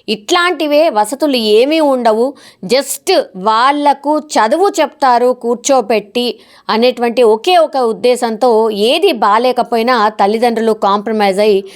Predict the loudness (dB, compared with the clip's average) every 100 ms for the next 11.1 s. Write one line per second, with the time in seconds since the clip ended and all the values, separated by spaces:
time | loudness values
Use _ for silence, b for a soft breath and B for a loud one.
0 | B B -4 -2 -2 -2 0 0 0 -2
1 | -4 -2 0 0 -6 B -4 -2 0 -4
2 | -2 -2 -2 -2 -4 -6 -8 -10 -14 -6
3 | -2 0 -2 0 0 2 0 0 0 2
4 | 2 0 -4 -4 -2 -2 -4 -2 -2 -2
5 | -6 -4 -4 -2 -4 -4 -8 -10 -6 -2
6 | -2 -2 -4 B B B B -2 0 0
7 | 0 0 0 0 2 0 -2 -4 -4 -4
8 | -2 -2 0 0 0 -2 -4 -4 0 0
9 | 0 -4 -4 -2 0 0 0 2 2 0
10 | -4 B B B B B -2 2 4 2
11 | 0